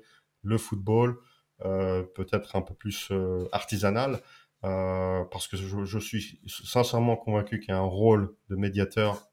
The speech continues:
euh, d'une organisation pour le faire, euh, mais je pense pas,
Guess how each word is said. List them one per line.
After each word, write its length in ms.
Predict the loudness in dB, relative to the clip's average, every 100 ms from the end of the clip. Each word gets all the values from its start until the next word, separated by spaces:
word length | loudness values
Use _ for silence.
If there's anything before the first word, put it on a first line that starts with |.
| -12
euh, 480 | -8 -8 -8 -8 -8 -8
d'une 140 | -2 -2
organisation 580 | -2 -4 -4 -4 -4 -6 -18 -20 -20 _ -2
pour 160 | 2
le 60 | 4
faire, 360 | 8 6 6 -6 _ -20 _ -2
euh, 380 | 2 6 6 6
mais 140 | 4 2
je 80 | 2
pense 280 | 0 0
pas, 460 | 2 4 4 0